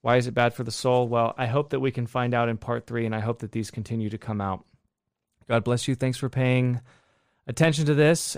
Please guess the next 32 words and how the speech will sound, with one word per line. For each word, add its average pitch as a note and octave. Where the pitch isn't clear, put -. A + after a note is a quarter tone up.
and, B2
uh, A#2
please D3+
do C3+
give B2+
this C3
video B2+
a A#2+
like A#2+
and B2
a A#2+
share B2
so -
that A#2+
other B2+
people C3
can B2
see B2+
what A#2+
this A#2
anonymous B2
Fraternity B2+
of B2
Saint A#2+
Peter B2
priest A#2+
is A#2
saying A#2+
about A#2
the A#2
face A#2+
muzzle. G#2+